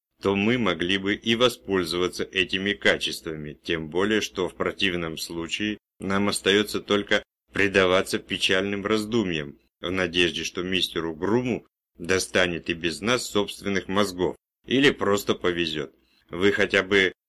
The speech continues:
сравнивали свои показания?» В ответ трое сказали «нет», а еще двое покачали головой. Тогда самое время это сделать.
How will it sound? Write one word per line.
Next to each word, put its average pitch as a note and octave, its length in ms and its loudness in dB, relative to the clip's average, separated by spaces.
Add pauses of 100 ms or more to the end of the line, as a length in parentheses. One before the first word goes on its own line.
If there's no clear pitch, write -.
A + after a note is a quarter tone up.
сравнивали G2 680 2
свои E2 260 0
показания?» D#2+ 760 -2 (460)
В D#2+ 200 -8
ответ E2+ 500 0
трое E2+ 260 -2
сказали E2 460 -4
«нет», F2+ 400 -4 (400)
а D#2+ 100 -6
еще D#2+ 240 -2
двое G2 340 0
покачали F2 600 -4
головой. F2 540 -2 (500)
Тогда E2+ 400 4
самое G#2 480 2
время G2 360 6
это F#2 260 2
сделать. E2 580 -2